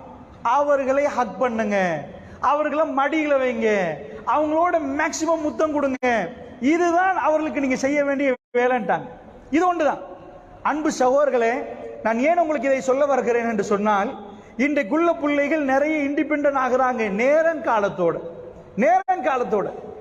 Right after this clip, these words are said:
சின்னத்துல பாருங்க, உங்க புள்ள வீட்டுக்கு வந்தா, என் பிள்ளைகள்,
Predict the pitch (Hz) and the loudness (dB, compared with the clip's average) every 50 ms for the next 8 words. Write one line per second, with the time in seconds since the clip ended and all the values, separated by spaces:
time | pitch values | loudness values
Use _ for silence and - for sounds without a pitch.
0 | - - - - 320 320 370 370 381 339 302 262 220 269 285 285 294 269 254 247 | -18 -16 -4 -2 0 0 0 0 2 2 0 2 2 0 0 2 0 0 0 0
1 | 262 285 294 - - - - - _ _ _ - - 262 262 254 202 302 339 349 | 2 0 0 -2 -6 -12 -16 -18 _ _ _ -4 -2 0 0 0 0 2 2 2
2 | 302 285 311 254 269 277 233 247 233 220 202 175 151 175 226 277 277 247 294 285 | 2 2 0 -2 -2 0 0 0 0 2 0 -2 0 0 0 0 0 0 0 0
3 | 277 262 214 196 147 - - - - - - | 0 0 -2 -2 -6 -6 -10 -12 -14 -16 -16